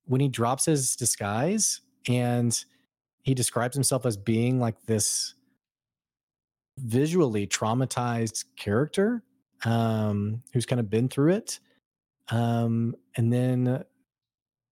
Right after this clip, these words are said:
turning into, like, a pile of tears, asking Laudna just to finish it. I mean, it's very sad. I, I, I definitely relate with what you're saying, and that I wonder if the party,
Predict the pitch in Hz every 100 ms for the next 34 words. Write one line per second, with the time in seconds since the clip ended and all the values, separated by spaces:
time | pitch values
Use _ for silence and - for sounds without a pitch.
0 | _ _ _ - - 131 139 135 127 -
1 | 127 117 110 - 101 117 123 117 - 110
2 | 123 151 175 - - 113 107 - 120 104
3 | 110 117 110 - 110 101 120 135 190 190
4 | 135 131 127 120 120 _ _ _ _ _
5 | _ _ - 147 151 247 - 120 190 123
6 | 90 98 110 131 127 143 139 135 156 175
7 | 202 156 131 - 139 127 151 131 147 123
8 | - 147 180 107 101 101 107 113 123 123
9 | - - - 120 123 123 120